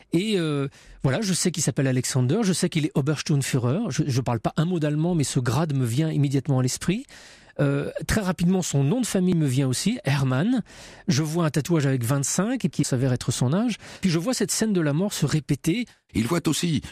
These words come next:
Speaker 2: le visage de ce S S. Châtain, presque blond, les cheveux ras sur les tempes et sur la nuque, mais plus longs sur le dessus.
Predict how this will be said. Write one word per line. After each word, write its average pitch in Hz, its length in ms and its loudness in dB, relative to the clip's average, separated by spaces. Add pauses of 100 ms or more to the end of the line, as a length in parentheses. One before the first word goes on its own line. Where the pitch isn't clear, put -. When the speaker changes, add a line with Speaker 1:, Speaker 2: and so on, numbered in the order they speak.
Speaker 2:
le 107 140 0
visage 120 600 -2
de - 100 -6
ce - 160 -2
S 50 200 -4
S. - 280 -6 (420)
Châtain, 110 480 -2 (240)
presque 110 360 0
blond, 82 280 0 (440)
les 104 200 0
cheveux 107 340 -2
ras 120 260 -2
sur 127 200 -2
les 120 100 -2
tempes 170 280 -2 (160)
et 98 100 0
sur 98 200 0
la 98 120 0
nuque, 165 240 0
mais 120 120 2
plus 135 240 0
longs 156 240 0
sur 135 200 0
le 135 100 0
dessus. - 340 -2